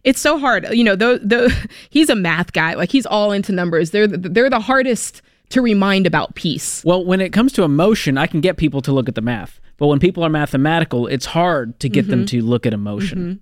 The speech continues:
Speaker 1: Mm-hmm.
Speaker 2: It's
Speaker 1: Mm-hmm.
Speaker 2: so hard to go,
Speaker 1: Good.
Speaker 2: "What would that feel like?" And they go, "Well, uh,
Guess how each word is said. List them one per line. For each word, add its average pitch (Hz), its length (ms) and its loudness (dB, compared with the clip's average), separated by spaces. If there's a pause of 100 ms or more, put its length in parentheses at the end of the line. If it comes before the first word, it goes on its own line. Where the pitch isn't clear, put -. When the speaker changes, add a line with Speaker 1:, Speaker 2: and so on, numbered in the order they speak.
(100)
Speaker 1:
Mm-hmm. 180 100 -6
Speaker 2:
It's 180 100 -4
Speaker 1:
Mm-hmm. 170 140 -4
Speaker 2:
so 151 220 2
hard 101 340 -6 (280)
to 151 100 -2
go, 139 100 2
Speaker 1:
Good. 143 40 2
Speaker 2:
"What 233 120 4
would 254 100 2
that 151 180 -4
feel 190 240 2
like?" 107 220 -6
And 127 100 -4
they 135 60 0
go, 147 80 0
"Well, 233 240 2
uh, 190 60 2